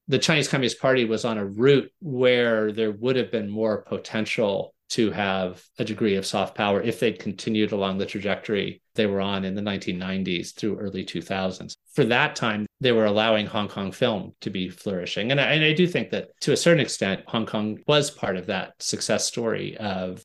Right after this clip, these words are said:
of forms coming out of, out of, out of East Asia. Why? It wasn't that Canto pop became what K-pop was, but you certainly had movies like The Matrix don't exist without Hong Kong cinema. And it was globally influential, that style. And you had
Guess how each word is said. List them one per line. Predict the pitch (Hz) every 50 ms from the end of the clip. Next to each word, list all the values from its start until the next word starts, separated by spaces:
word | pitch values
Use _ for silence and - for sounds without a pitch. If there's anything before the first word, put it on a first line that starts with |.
| _ -
of | 107 -
forms | - - 131 123 120 110 101 101 - -
coming | - 110 101 98 95
out | 95 95 95 92 -
of, | - 98 95 90 87 90 92 - _ _ _ -
out | 123 113 101 95
of, | 95 92 90 - - -
out | 107 101 98
of | 95 -
East | 98 95 - - 151
Asia. | 165 170 151 - 113 92 - - - - - _ _ _ _
Why? | - 123 101
It | 95 117
wasn't | 120 139 139 143 147 120
that | - 117 - -
Canto | - 123 123 117 - 120 107 -
pop | - - 104 98 95 - -
became | 107 95 95 - - 95 92 95 95 95 95
what | 92 92 90 90 90 - - -
K-pop | - 127 123 - - 104 92 - -
was, | - 98 - - - - - - - - - _ _ -
but | 131 123 123
you | 127 120
certainly | - - 165 151 147 131 113 95
had | - 117 107 104 104 101 95 92 - -
movies | 123 120 127 127 123 120 113 -
like | 110 104 -
The | 110
Matrix | 101 98 107 113 110 - - 101 87 - - - -
don't | - 110 104 104 104 -
exist | 101 92 92 85 90 107 104 85 - - - - - -
without | 165 113 101 98 95 95 92 -
Hong | - 95 92 92
Kong | - - 92 92 95 92 98 - -
cinema. | - - 110 107 98 95 - - - - - _ _ _ _ _ _ _ _ -
And | 127 110 104
it | 98 95
was | 110 110 113 113 110 107 104 101 98 - - _
globally | - 107 107 104 104 92 98 98 98 98 95 92 90 90 87 - -
influential, | - 107 92 - - 101 98 95 95 - - 90 87
that | 92 87 82 -
style. | - - - 127 123 120 110 104 98 98
And | 98 95 98
you | 92
had | - - 104 98 98 95 90 -